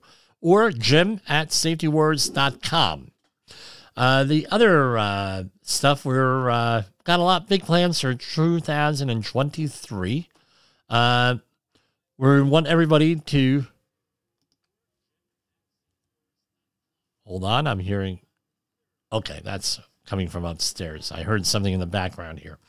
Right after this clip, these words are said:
Uh, that's what I have for today. So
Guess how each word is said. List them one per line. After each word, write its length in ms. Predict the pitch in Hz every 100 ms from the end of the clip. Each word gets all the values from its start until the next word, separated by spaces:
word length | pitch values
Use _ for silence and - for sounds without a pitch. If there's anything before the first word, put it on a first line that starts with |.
| _ _ _ _ -
Uh, 320 | 127 127 123 - _ _ _ _ _ _ _ _ _
that's 240 | 202 208
what 140 | 240 269
I 100 | 240
have 320 | 208 262 233
for 160 | - 107
today. 300 | 85 71 76
So 420 | - 147 147 147